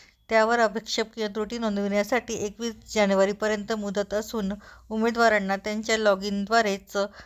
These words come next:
आक्षेप नोंदविता येईल. अन्य मार्गाने लावलेल्या आक्षेपांचा किंवा अर्जांचा विचार केला जाणार नाही, असे राज्य परीक्षा परिषदेने स्पष्ट केले आहे. तर आतापर्यंत एक लाख सहा हजार उमेदवार प्राप्त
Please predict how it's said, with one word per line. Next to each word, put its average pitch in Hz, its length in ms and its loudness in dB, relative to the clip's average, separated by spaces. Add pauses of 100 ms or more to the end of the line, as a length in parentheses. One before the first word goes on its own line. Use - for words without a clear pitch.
(180)
आक्षेप - 440 -4
नोंदविता 208 460 0
येईल. 202 300 2
अन्य 208 360 -2
मार्गाने 196 520 2
लावलेल्या 202 420 2
आक्षेपांचा 202 600 -4
किंवा 202 400 -2
अर्जांचा 214 420 0
विचार 202 340 0
केला 196 340 2
जाणार 180 360 2
नाही, 190 300 -4 (420)
असे 214 300 -2
राज्य 208 300 2
परीक्षा 214 400 -4
परिषदेने 202 540 -4
स्पष्ट 214 400 -6
केले 180 380 -2
आहे. 170 320 0 (920)
तर 220 80 2
आतापर्यंत 226 680 2
एक 208 260 0
लाख 220 320 2 (400)
सहा 214 200 6
हजार 214 280 2
उमेदवार 196 440 2
प्राप्त - 480 0